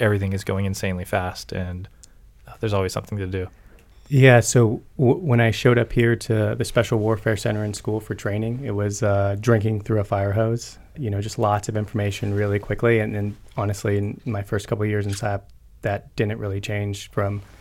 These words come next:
Speaker 2: the day that I graduated the, the qualification course.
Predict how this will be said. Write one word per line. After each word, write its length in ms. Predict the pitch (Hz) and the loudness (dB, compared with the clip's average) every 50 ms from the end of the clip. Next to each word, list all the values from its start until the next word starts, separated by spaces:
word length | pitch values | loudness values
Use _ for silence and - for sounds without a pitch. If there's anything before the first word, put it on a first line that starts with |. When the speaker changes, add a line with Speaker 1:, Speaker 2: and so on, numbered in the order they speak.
| - - - - - - - | -20 -20 -20 -20 -14 -6 -4
Speaker 2:
the 80 | 113 | -4
day 280 | 101 104 127 123 120 120 | 2 4 6 6 6 6
that 140 | 110 113 110 | 4 4 2
I 120 | 113 107 | 2 2
graduated 720 | 104 107 110 107 104 104 107 104 104 104 104 104 101 104 | 2 2 0 0 0 0 -2 -2 -2 -2 -2 -4 -4 -4
the, 460 | 104 107 101 101 104 101 101 101 - - - - - | -6 -6 -4 -4 -4 -6 -6 -8 -10 -12 -14 -16 -16
the 240 | - 123 120 117 - | -16 -12 -12 -12 -8
qualification 680 | - - 107 101 98 101 104 101 117 131 - - 135 | -4 -2 -2 -2 -2 -2 -2 0 0 0 2 0 0
course. 520 | 123 - 113 104 101 101 98 - - - | 0 0 -2 -2 -2 -2 -4 -8 -12 -16